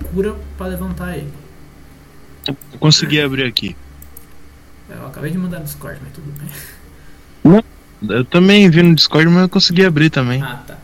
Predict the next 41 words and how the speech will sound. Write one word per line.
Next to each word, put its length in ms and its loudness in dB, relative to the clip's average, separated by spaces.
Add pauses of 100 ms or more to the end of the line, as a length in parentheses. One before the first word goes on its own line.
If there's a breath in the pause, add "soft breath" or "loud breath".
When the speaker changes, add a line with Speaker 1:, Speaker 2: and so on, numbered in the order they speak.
(140)
Speaker 1:
Cê... 560 -10
ah, 200 -10
esqueci, 360 -12
eu 40 -14
tenho 200 -8
que. 280 -10 (160)
Você 160 -20
conseguiu 300 -10
abrir? 240 -12
Então 220 -12
você 80 -10
tá 100 -10
vendo 220 -8
a 40 -12
cena, 300 -16
né? 140 -14 (2500)
Ou 60 -14
ainda 220 -14
não? 80 -18 (120)
Speaker 2:
Tô. 260 4 (420)
Speaker 1:
Tá 80 -16
Speaker 2:
Eu 20 -16
Speaker 1:
carregando. 220 -4
Speaker 2:
só 200 2
não 220 4
tô 180 2
me 200 6
vendo. 200 4
Ah, 120 2
aqui, 200 0
ó, 200 4
o 60 2
que 100 2
eu 60 4
falei 280 2
do 120 0
Otávio 300 -2
pelo 200 2
Helicon, 500 -2
aqui, 240 -4
ó. 80 -6